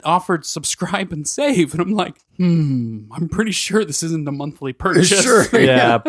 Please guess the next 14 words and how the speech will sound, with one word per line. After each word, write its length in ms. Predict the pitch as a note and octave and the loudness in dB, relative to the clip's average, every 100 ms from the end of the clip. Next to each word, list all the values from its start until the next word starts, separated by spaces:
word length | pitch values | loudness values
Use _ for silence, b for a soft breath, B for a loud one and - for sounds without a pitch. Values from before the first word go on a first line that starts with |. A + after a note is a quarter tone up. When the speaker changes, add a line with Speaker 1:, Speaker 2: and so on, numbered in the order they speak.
| C#3+ | 0
Speaker 3:
probably. 440 | C#3 B2+ A#2 A2+ - B B | 2 2 2 0 -6 B B
Speaker 1:
A 80 | E3 - - | -8 -8 -8
Lord 260 | F#3+ A#3 | 2 4
of 80 | A3+ | 6
the 80 | G#3 G#3 G3 | 4 2 2
Rings 340 | G3 G3 F#3+ | 0 0 -2
trilogy 520 | - F#3+ F3 C3 C3 | -4 -2 -2 -4 -6
I'm 180 | B2 C3+ | -8 -8
not 220 | C3+ C3 - | -8 -10 -10
gonna 200 | C3 A#2+ | -6 0
buy 340 | B2+ C3 B2+ | 0 0 -4
every 220 | A#2+ A#2 | -6 -8
month. 720 | A#2 A#2+ B2 A#2 A2 _ _ _ - | -10 -10 -10 -12 -14 _ _ _ -20
So 1120 | - - - C3+ B2 B2 B2 A#2+ A#2+ B2 A#2 | -18 -16 -12 -10 -8 -6 -6 -8 -8 -10 -12